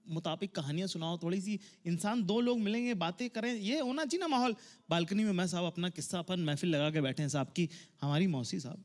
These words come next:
एक दिन बस में जा रही थी और उन्होंने क्या किया कि उन्होंने, वो बस stop आया और ककड़ी वाला बेच रहा था ककड़ी, उन्होंने ककड़ी वाले से ककड़ी खरीदी, बीस रुपये का note दिया, उसने दस रुपये की ककड़ी दी,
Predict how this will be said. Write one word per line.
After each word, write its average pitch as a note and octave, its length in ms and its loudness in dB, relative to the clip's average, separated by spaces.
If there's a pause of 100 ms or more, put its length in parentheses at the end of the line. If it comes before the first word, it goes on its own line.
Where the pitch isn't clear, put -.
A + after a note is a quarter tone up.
एक C3+ 100 -10
दिन C#3+ 160 -2
बस B2 180 -4
में D#3 100 -2
जा B2 100 -4
रही B2+ 100 -4
थी G3 180 -12 (1160)
और D#3 180 -2
उन्होंने D3+ 280 0
क्या F3 160 2
किया D#3 200 2
कि G#3+ 180 4
उन्होंने, D#3+ 440 2
वो C#3+ 300 0
बस B2 160 0
stop E3+ 280 -2
आया G3 160 2
और F3+ 200 2
ककड़ी D3 300 0
वाला D#3+ 200 2
बेच C#3 180 0
रहा F3 80 -2
था G3 80 -2
ककड़ी, F#3+ 360 0
उन्होंने D3+ 280 -4
ककड़ी D3+ 260 -4
वाले E3 160 2
से E3 80 -2
ककड़ी D3 260 0
खरीदी, F3+ 300 2
बीस E3+ 320 2
रुपये G#3 160 0
का G#3 60 2
note G3 200 2
दिया, G3+ 200 0
उसने F#3+ 240 -2
दस D#3 160 0
रुपये E3+ 180 0
की F3 120 -2
ककड़ी F3+ 160 -2
दी, G#3 220 0